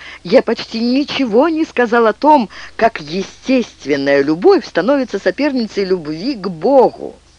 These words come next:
Оттягивал я по двум причинам. Во-первых, соперничество – это уже немногим знакомо. В наш век любовь к ближнему состязается с любовью к себе.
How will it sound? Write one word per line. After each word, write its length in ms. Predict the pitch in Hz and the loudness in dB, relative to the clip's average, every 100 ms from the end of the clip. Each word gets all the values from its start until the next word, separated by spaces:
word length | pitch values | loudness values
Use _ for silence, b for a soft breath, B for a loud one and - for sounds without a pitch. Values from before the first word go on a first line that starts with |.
| _ B B B B | _ B B B B
Оттягивал 680 | - 233 - 403 285 339 349 | -2 -2 2 2 4 4 4
я 160 | 294 330 | 2 0
по 140 | 294 | -2
двум 300 | 160 131 110 | -4 -8 -8
причинам. 640 | - 98 - - 62 80 - - - _ - - _ | -10 -14 -14 -14 -14 -18 -20 -20 -20 _ -20 -20 _
Во-первых, 640 | 202 214 - 220 190 185 | 4 4 6 2 2 0
соперничество – 880 | - 180 233 226 147 - - 151 151 B B - | 0 0 2 0 -2 -8 -4 0 0 B B 0
это 360 | 190 175 185 | 2 2 2
уже 520 | 180 180 156 127 160 156 | 0 -2 -4 0 2 2
немногим 540 | 160 156 147 110 147 | -2 -2 -2 -2 -6
знакомо. 720 | 139 202 269 - 294 107 67 - B B B B B - | -2 0 2 4 2 2 -8 -18 B B B B B -6
В 140 | 202 | 0
наш 260 | 349 381 - | 0 0 -2
век 380 | 233 285 269 - | 2 2 2 0
любовь 440 | 185 233 220 330 180 | -2 0 2 2 0
к 80 | |
ближнему 800 | 139 170 294 262 214 247 226 226 B B - - | -6 -2 0 0 0 2 2 0 B B -6 0
состязается 840 | 294 - 254 320 370 359 - 294 | 0 0 -4 0 0 -2 -2 -2
с 80 | - | 0
любовью 480 | 202 165 240 190 214 | 0 2 2 0 -8
к 80 | |
себе. 500 | - - 151 107 98 | -10 -10 -8 -8 -10